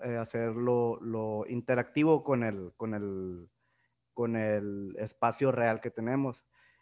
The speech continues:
a diferencia de la aumentada que superpone los elementos y la virtual que es inmersiva totalmente. Eh, bueno, aquí unos ejemplos de realidad aumentada.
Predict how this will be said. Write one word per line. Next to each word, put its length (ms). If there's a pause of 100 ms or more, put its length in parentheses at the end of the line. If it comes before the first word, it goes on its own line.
a 120
diferencia 420
de 60
la 60
aumentada 420
que 80
superpone 560
los 180
elementos 540
y 80
la 80
virtual 380
que 120
es 140
inmersiva 560
totalmente. 720 (1800)
Eh, 800 (140)
bueno, 240
aquí 340
unos 300
ejemplos 480
de 180
realidad 800 (240)
aumentada. 840